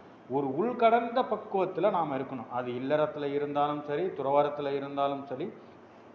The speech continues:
இறைவன் செய்கின்றான் என்கின்ற ஒரு இறைப்பணி நிற்றல் பக்குவத்துல நாம இருக்கணும். இந்த நித்தியமான பொருள் பத்தி, பசு,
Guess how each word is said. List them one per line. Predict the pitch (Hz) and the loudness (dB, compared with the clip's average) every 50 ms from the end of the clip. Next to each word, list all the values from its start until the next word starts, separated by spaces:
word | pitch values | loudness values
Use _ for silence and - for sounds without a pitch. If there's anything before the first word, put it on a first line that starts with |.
| - - | -12 -4
இறைவன் | 117 143 165 180 202 226 226 220 220 226 214 - - - | -2 0 2 4 4 4 4 2 2 0 -2 -4 -6 -4
செய்கின்றான் | 165 170 185 185 160 175 180 170 160 151 160 170 170 165 143 127 127 127 | -2 -2 -2 -2 -2 -6 -6 -6 0 4 6 6 6 4 2 -2 -6 -6
என்கின்ற | 135 143 147 147 135 135 131 131 127 147 185 202 170 156 180 202 - - - 143 | -6 -6 -6 -6 -6 -6 -6 -6 -4 -2 2 2 4 4 4 2 0 -4 -8 -6
ஒரு | 139 143 160 151 147 135 131 123 123 117 113 - - - - - - - - - - - - - - - - - - - - - - - - - - - - - - - - - | -2 -2 0 2 2 2 2 0 -2 -4 -8 -12 -18 -20 -20 -20 -20 -20 -20 -20 -20 -20 -20 -20 -20 -20 -20 -20 -20 -20 -20 -20 -20 -20 -20 -20 -20 -20 -20 -20 -20 -20 -10 -4
இறைப்பணி | 135 147 165 185 208 196 - - 214 202 196 185 | -2 0 2 2 0 0 0 0 0 0 0 -2
நிற்றல் | 175 160 - - 151 139 123 - | -4 -6 -4 -4 -4 -4 -2 -2
பக்குவத்துல | 135 127 - - 160 151 120 - - 147 180 | -4 -4 -2 0 0 0 0 0 -4 -4 -2
நாம | 170 156 131 120 117 | -2 -4 -4 -4 -6
இருக்கணும். | 110 110 110 101 - - - - - - - - - - | -8 -8 -12 -16 -18 -18 -20 -20 -20 -20 -20 -20 -14 -8
இந்த | 131 151 | -6 -4
நித்தியமான | 160 170 170 165 165 185 214 214 208 208 214 220 226 220 | -4 -4 -6 -6 -6 -4 -2 -2 0 0 0 2 2 0
பொருள் | 220 220 196 190 180 170 | 0 -2 -4 -2 -2 -2
பத்தி, | 160 165 190 - - - - 160 156 160 160 160 | -2 0 0 0 0 -2 -6 -6 -6 -6 -4 -4
பசு, | 160 151 139 - - 160 160 | -6 -6 -6 -6 -8 -6 -6